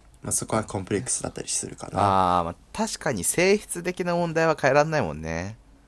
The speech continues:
Speaker 1: そう。
Speaker 2: まあ、痩せたりすればそこら辺は、まあ、骨格の問題とかもあんのかな。
Speaker 1: かなあ。まあ、その体型っていう部分もつ-、つながるんだけど、その、
Speaker 2: うん。
Speaker 1: そう、痩せたら、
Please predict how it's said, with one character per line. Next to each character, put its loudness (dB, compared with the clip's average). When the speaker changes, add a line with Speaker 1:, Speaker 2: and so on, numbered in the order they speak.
Speaker 1:
そ -4
う。 -14
Speaker 2:
ま -6
あ、 0
痩 -2
せ -4
た 0
り 0
す -2
れ 6
ば 4
そ -12
こ -6
ら 0
辺 -6
は、 0
ま -4
あ、 -2
骨 -8
格 -10
の -4
問 -6
題 0
と -2
か -4
も -4
あ -4
ん -8
の -14
か -14
な。 -14
Speaker 1:
か -14
な -6
あ。 -8
ま 0
あ、 0
そ 0
の 0
体 0
型 0
っ -2
て -4
い 4
う 2
部 2
分 -4
も -4
つ-、 -6
つ -4
な 0
が 2
る 0
ん -8
だ -16
け -14
ど、 -8
そ -10
の、 -6
Speaker 2:
う -2
ん。 -2
Speaker 1:
そ -10
う、 -6
痩 6
せ -2
た 0
ら、 8